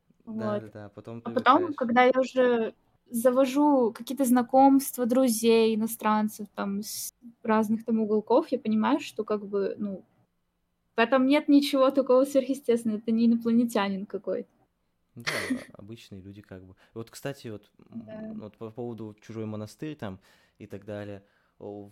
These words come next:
Speaker 2: вот мне не нравится ситуация часто, которая у нас вот в России происходит, там те же армяне, Азербайджан, не Азербайджане, так
Speaker 1: Ага.
Speaker 2: как называть, и так далее, вот эти вот все страны, э, очень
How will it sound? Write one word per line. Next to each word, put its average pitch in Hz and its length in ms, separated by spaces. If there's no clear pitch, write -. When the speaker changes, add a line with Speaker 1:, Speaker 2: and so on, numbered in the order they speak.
Speaker 2:
вот 107 180
мне 120 140
не 139 80
нравится 120 760
ситуация 117 580
часто, - 260
которая 107 220
у - 40
нас 101 140
вот 107 100
в - 20
России 120 300
происходит, 123 520
там 95 160
те 107 160
же 95 160
армяне, 110 880
Азербайджан, 101 840
не 98 380
Азербайджане, 87 560
так - 240
Speaker 1:
Ага. 247 240
Speaker 2:
как - 80
называть, 92 380
и 110 100
так 110 160
далее, 139 280
вот 113 100
эти 110 140
вот 95 120
все 90 400
страны, 139 580
э, - 160
очень 98 1000